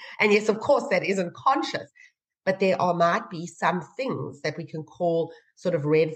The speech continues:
flags or things that we can see right from the beginning that we just ignored. And now we can just take a step back and give ourselves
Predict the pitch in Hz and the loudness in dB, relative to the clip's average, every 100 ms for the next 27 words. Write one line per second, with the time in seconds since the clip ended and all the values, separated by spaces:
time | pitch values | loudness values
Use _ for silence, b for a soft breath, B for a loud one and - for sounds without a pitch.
0 | - 139 135 131 139 135 - 165 - 220 | -6 0 2 4 2 -2 -4 -4 -2 0
1 | 208 202 190 175 160 - 170 165 160 - | 2 2 2 0 -2 -2 -10 -10 -12 -6
2 | 175 165 - _ - - 233 190 180 214 | -4 -4 -8 _ -20 -4 -2 2 2 2
3 | 254 226 185 170 147 165 156 147 147 170 | 0 -2 -2 -4 -6 -4 -4 -4 -6 -8
4 | 139 180 - - - _ - 147 147 143 | -4 -4 -4 -12 -20 _ -6 0 2 2
5 | 143 135 127 127 - b 180 170 165 180 | 2 2 0 -6 -16 b 0 2 4 4
6 | 196 196 190 185 175 - 165 160 147 - | 2 -2 -6 -6 -6 -6 -8 -8 -12 -8
7 | 165 156 170 151 131 - - _ _ _ | -8 -2 0 0 -2 -12 -20 _ _ _
8 | _ 170 147 175 160 151 160 147 147 147 | _ -6 -2 0 0 0 0 0 0 -6